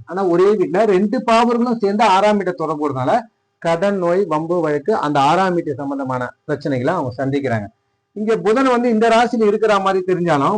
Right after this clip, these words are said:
புதன் இருபத்தாறு டிகிரி, செவ்வாய் ஐந்து டிகிரி அப்படின்னும் போது ஒன்பது டிகிரிக்குள்ள இந்த புதன் செவ்வாயை தொடர்பு போடாது.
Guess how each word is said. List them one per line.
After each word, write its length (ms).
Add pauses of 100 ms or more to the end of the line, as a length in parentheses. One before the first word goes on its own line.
புதன் 240
இருபத்தாறு 500
டிகிரி, 360 (460)
செவ்வாய் 380
ஐந்து 380
டிகிரி 260
அப்படின்னும் 320
போது 460 (600)
ஒன்பது 460
டிகிரிக்குள்ள 680
இந்த 200
புதன் 400
செவ்வாயை 320
தொடர்பு 320
போடாது. 280